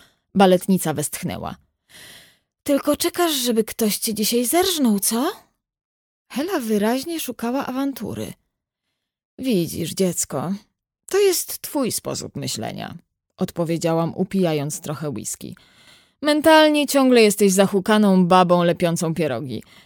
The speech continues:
Ja kombinuję inaczej. To po prostu ja kogoś dzisiaj zerżnę. Proste?” Wszystkie dziewczyny, poza Helą oczywiście, zaczęły się śmiać,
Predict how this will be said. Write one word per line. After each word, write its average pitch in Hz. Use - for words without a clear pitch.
Ja 427
kombinuję 381
inaczej. 370
To 190
po 220
prostu 226
ja 226
kogoś 156
dzisiaj 160
zerżnę. 165
Proste?” -
Wszystkie -
dziewczyny, 294
poza 202
Helą 247
oczywiście, 175
zaczęły 226
się 202
śmiać, -